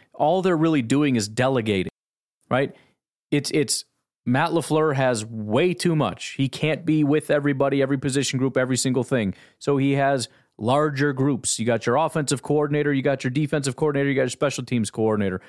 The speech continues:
and then they filter down to the whatever. But it's still Matt who's at the top. Well, Aaron Rodgers is causing problems. I'm sorry. That, first of all, I don't buy it. You know, the reason special teams,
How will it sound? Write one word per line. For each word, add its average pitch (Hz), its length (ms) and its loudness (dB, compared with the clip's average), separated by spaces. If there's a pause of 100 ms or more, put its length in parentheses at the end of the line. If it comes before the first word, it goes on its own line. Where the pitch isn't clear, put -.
(140)
and 143 140 0
then 143 160 0
they 151 220 2
filter 147 420 -2
down 139 400 0
to 143 220 0
the 135 340 0 (460)
whatever. 143 360 2
But 123 160 2
it's 143 160 0
still 180 320 2
Matt 156 380 0 (320)
who's 139 160 2
at 156 120 0
the 156 60 -4
top. 139 400 -2 (320)
Well, 127 240 4
Aaron 143 260 2
Rodgers 123 520 0 (360)
is 120 200 0
causing 120 400 0
problems. 98 500 -2 (340)
I'm 165 200 0
sorry. 139 560 0 (480)
That, 160 480 -4
first 170 220 -2
of 123 60 0
all, 117 160 2
I 113 80 2
don't 117 180 0
buy 107 220 2
it. 104 260 -4 (100)
You 113 120 -4
know, 110 80 2
the 107 80 0
reason 113 260 2
special 117 400 -4
teams, 113 360 -2